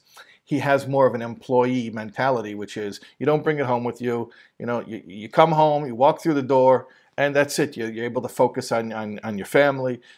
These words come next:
and you don't worry about the business. And comes Shabbos, you're not thinking about the business. Comes two days of Yom Tov, you're not worrying about the business. Three-day Yom Tov, you're not worrying about the business. Um, because it's not on you.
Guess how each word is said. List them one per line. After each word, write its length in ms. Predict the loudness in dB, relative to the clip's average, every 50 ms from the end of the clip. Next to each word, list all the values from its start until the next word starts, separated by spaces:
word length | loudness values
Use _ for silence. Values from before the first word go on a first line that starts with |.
| _ _ -10
and 340 | -8 -8 -6 -6 -4 0
you 80 | 2 4
don't 200 | 4 6 6 6
worry 180 | 6 6 6 6
about 200 | 6 4 4 2
the 80 | 0
business. 720 | 0 0 0 0 -2 -6 -10 -10 -10 -10 -12 -12 -12 -14 -16 -16 -18
And 220 | -18 -18 -18 _ -8
comes 200 | -8 -6 -6 -2
Shabbos, 500 | 2 4 6 6 6 4 2 -2 -4 -8
you're 100 | -10 -10
not 160 | -10 -10 -10
thinking 180 | -12 -12 -10 -8
about 200 | -6 -6 -6 -6
the 60 | -8
business. 380 | -12 -12 -12 -12 -14 -16 -14
Comes 300 | -10 -10 -8 -8 -8 -12 -16 -20 -20 _ _ -6
two 140 | -4 -2 0
days 240 | 0 -2 -2 -4 -6
of 100 | 0 4
Yom 240 | 6 6 6 4
Tov, 220 | 0 -6 -6 -6 -4
you're 60 | -2
not 140 | 0 0 2
worrying 280 | 2 2 2 0 0 -4
about 240 | -4 -4 -4 -4 -6
the 80 | -8
business. 440 | -8 -6 -6 -6 -8 -10 -12 -12 -8
Three-day 380 | -4 0 2 6 8 8 10 10
Yom 240 | 10 8 8 4
Tov, 200 | 2 0 0 0
you're 80 | 0 -2
not 140 | -2 -2 0
worrying 220 | 2 2 0 0 0
about 200 | -2 -2 -2 -2
the 60 | -6
business. 380 | -6 -6 -6 -6 -8 -12 -12 -14 -20 -20 -20 -20 -20 -20 -12 _ 0
Um, 560 | 2 2 2 2 0 -4 -12 -18 -20 -20 -20 _ _ _ _ _ _ _ _ -18 -14
because 420 | -6 2 4 4 4 4 2 -6 -12 _ -20 -20 _ _ _ _ _ _ _ _ _ _ _ -10
it's 160 | -8 -2 4
not 180 | 6 8 8 8
on 240 | 8 4 2 -2
you. 160 | -8 -12 -14